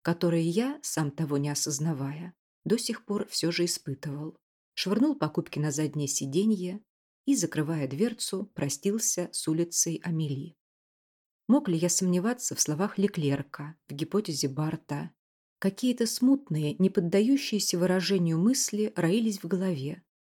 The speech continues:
Но мог ли я надеяться, что какая-то невероятная догадка озарит меня, что свяжу воедино детали, которые еще никто не связал, и в этом озарении доберусь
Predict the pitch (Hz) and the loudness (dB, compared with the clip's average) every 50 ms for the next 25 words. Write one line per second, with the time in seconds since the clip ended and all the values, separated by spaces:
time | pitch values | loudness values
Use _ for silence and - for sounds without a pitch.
0 | _ _ _ - 190 202 226 277 277 277 220 208 202 220 214 214 208 190 202 262 | _ _ _ 4 6 8 8 8 8 6 4 4 6 6 6 4 4 2 2 4
1 | 262 220 180 - - - - - - - 151 - 190 - 233 233 226 226 214 202 | 4 4 2 2 -2 -6 -6 -4 -4 -4 -4 -2 -2 0 0 0 2 4 4 4
2 | 202 196 196 208 214 254 254 254 226 226 202 190 220 202 190 190 160 139 - - | 4 4 4 2 4 2 2 4 4 4 4 4 4 2 4 2 0 0 -2 -6
3 | - 147 - 156 135 139 165 156 156 - - - 143 139 143 143 143 151 185 - | -8 -6 -6 -4 -2 -2 -2 -2 -2 -4 -4 -4 -4 -4 -2 -4 -4 -6 -10 -14
4 | _ _ _ _ _ - - - 196 185 - - 190 214 208 - 254 214 220 196 | _ _ _ _ _ -10 -4 -2 -2 0 0 2 0 2 2 2 2 2 2 2
5 | 202 185 196 226 214 208 180 190 196 - - 247 262 240 165 139 160 170 - _ | 2 2 4 4 4 4 4 2 0 0 0 -2 0 0 -2 -4 -6 -10 -14 _
6 | _ _ _ _ - 175 175 - 262 254 226 180 156 147 143 156 - - - 143 | _ _ _ _ -4 -2 2 4 4 4 4 4 2 2 0 -2 -2 -4 -2 -2
7 | 135 143 156 160 - - 233 226 220 214 - - 180 196 175 - 139 139 143 143 | -2 -2 -2 -4 -2 0 4 4 4 4 2 0 -2 -2 0 0 0 0 -2 -4
8 | - - _ _ _ _ _ _ _ - 190 180 170 185 180 - 165 165 165 151 | -8 -14 _ _ _ _ _ _ _ -2 0 2 2 0 0 0 0 0 0 0
9 | 170 175 185 247 247 202 151 139 143 160 170 - _ _ _ _ - - - 170 | 0 0 2 2 2 2 0 0 -2 -4 -8 -12 _ _ _ _ -4 -2 0 2
10 | 196 233 190 147 131 - - - | 2 2 2 0 -2 -4 -4 -6